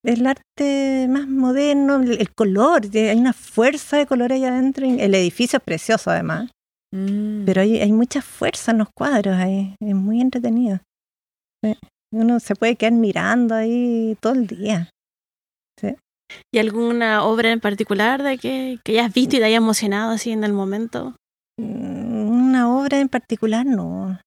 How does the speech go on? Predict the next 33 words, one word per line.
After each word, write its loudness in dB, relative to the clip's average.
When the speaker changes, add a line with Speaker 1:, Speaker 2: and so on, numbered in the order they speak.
Speaker 1:
Yo -8
no, -6
todo -2
me 2
gusta. -6
No. -6
Speaker 2:
¿Todo 0
te -6
gusta? -6
Speaker 1:
Todo -2
me -2
gusta, -10
sí. -8
Speaker 2:
Guau. -2
Speaker 1:
O 6
sea, 2
sí, 0
no, -4
o -20
sea, -10
sí -6
tiene -4
que -10
haber -6
habido -4
alguna 0
que 0
me 2
emocionó 2
en 0
algún 0
minuto, 0
pero, -2